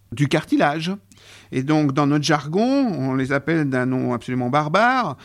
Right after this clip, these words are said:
c'est les articulations synoviales intervertébrales épiaxiales. Alors, quand on vous sort ça sur un rapport, vous imaginez le bordel. Mais, <laughs> articulation, on comprend.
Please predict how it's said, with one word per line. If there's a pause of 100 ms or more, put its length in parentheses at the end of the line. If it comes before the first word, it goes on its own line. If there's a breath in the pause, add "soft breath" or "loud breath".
(180 loud breath)
c'est
les
articulations
synoviales
intervertébrales (120)
épiaxiales.
Alors,
quand
on
vous
sort
ça
sur
un
rapport,
vous
imaginez
le
bordel. (400 loud breath)
Mais, (540 loud breath)
<laughs>
articulation,
on
comprend.